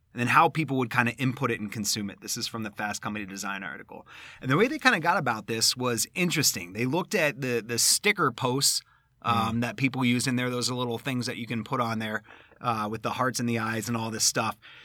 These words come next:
Speaker 1: Um, so they looked at, in, in, anonymously and in, in aggregate, they looked at which stickers were being used the most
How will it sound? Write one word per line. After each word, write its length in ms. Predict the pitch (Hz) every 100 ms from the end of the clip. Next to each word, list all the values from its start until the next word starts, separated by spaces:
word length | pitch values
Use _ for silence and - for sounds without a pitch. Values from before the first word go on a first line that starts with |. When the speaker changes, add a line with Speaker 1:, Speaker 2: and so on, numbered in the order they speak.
| - -
Speaker 1:
Um, 200 | 147 135
so 120 | -
they 120 | 143
looked 260 | 135 185 -
at, 160 | 156 - _ _ _ _
in, 180 | 165 196
in, 200 | 196 185
anonymously 640 | 165 156 185 165 - 110 113
and 100 | 131
in, 240 | 143 123
in 100 | 131
aggregate, 440 | 123 110 113 110 107
they 80 | 117
looked 220 | 135 135
at 100 | 131
which 200 | 131 151
stickers 560 | - - 170 160 139 123
were 80 | 120
being 280 | 127 123 120
used 280 | 127 135
the 80 | 143
most 320 | 120 117 113